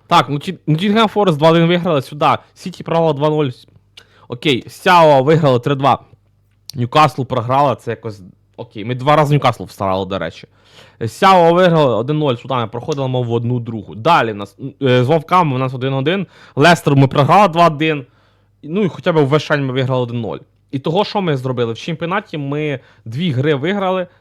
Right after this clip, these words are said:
три програли і одна нічия. Це просто позор. Просто позор. Ми набрали стільки сім очей. Ну, дивимося, дивимося турнірну таблицю. Ми одинадцяте місце було <laughs> знову. Ми було одинадцяте, і тринадцяте, а тепер знову одинадцяте.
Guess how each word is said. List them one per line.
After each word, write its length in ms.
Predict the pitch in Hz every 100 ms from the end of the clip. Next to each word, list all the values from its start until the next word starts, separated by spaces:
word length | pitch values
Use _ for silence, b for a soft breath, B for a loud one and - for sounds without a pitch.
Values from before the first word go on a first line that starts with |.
| b
три 200 | 135 160
програли 520 | 151 135 143 160 170
і 180 | - 131
одна 300 | 123 127 131 _ -
нічия. 580 | 120 - 120 113 98 -
Це 80 |
просто 320 | 127 170 - 135
позор. 440 | 131 120 104 - _ _ _ _
Просто 380 | - 123 180 156
позор. 300 | 127 127 127
Ми 100 | 117
набрали 360 | 120 120 139 131
стільки 340 | - 139 160 - b
сім 260 | - 143 139
очей. 260 | 127 120
Ну, 80 | 160
дивимося, 380 | 254 240 226 -
дивимося 340 | 127 180 139
турнірну 300 | 120 127 139
таблицю. 360 | 123 120 120 -
Ми 80 | 143
одинадцяте 340 | 165 190 - 180
місце 260 | 208 -
було 220 | 131 139
<laughs> 20 | 165 139
знову. 280 | 165 135 113
Ми 160 | 135 151
було 160 | 156
одинадцяте, 480 | 156 202 196 143 147
і 60 | 135
тринадцяте, 360 | 135 165 -
а 60 | 120
тепер 240 | 135 135
знову 240 | 131 123 113
одинадцяте. 500 | 127 160 - -